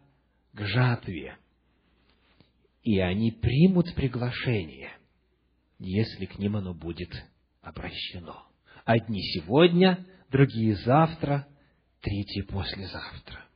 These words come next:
Итак, вот эта картина, вот эта ситуация, описанная Иисусом Христом, которая верна всегда,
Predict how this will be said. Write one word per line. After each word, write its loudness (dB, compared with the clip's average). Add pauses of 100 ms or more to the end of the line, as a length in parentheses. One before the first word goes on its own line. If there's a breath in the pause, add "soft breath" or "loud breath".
(1400 loud breath)
Итак, 10
вот 8
эта 8
картина, 10
вот 12
эта 10
ситуация, 8
описанная 6
Иисусом 2
Христом, 4
которая 10
верна 8
всегда, 6